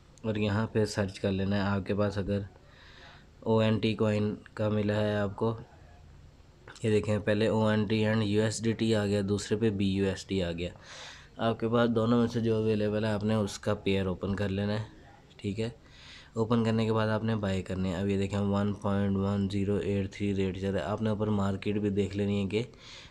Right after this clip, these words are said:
नेगेटिव में जा रही है। तो आप इसको क्या कर सकते हैं, आप इसको,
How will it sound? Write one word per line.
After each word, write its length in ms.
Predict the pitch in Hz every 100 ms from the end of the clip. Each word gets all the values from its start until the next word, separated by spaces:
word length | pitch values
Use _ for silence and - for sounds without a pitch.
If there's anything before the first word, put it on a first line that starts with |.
| -
नेगेटिव 500 | 107 104 107 107 104
में 120 | 101 95
जा 180 | 92
रही 180 | 90 95
है। 180 | 92 95 - - - - -
तो 60 | 101
आप 140 | 107
इसको 240 | 107 - 107
क्या 140 | 107
कर 120 | 107
सकते 320 | 104 110 104 113
हैं, 160 | 113
आप 220 | 107 104
इसको, 380 | 85 - 107 113